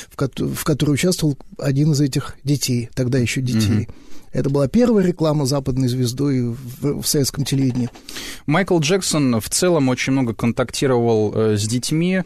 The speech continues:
Speaker 2: Э, его, собственно говоря, Неверленд, парк развлечений, отчасти и был, э, создан именно для того, чтобы детей развлекать и, как он сам тоже говорил, подарить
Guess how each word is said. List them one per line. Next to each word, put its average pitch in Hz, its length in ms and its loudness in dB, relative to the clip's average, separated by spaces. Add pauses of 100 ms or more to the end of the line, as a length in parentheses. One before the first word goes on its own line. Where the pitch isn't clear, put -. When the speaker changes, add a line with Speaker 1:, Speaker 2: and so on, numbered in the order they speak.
(340)
Speaker 2:
Э, 107 500 2
его, 117 560 2
собственно 113 380 -2
говоря, 113 200 2
Неверленд, 139 680 2
парк 113 300 0
развлечений, 110 640 0
отчасти 120 440 -2
и 113 40 2
был, 117 420 2
э, 104 40 0
создан 127 460 0
именно 104 300 0
для 101 100 -4
того, 110 240 0
чтобы 107 260 -2
детей 107 520 0 (260)
развлекать 120 680 0
и, 113 80 -2
как 113 200 0
он 107 120 -2
сам 107 240 0
тоже 104 200 0
говорил, 117 440 0
подарить 123 640 0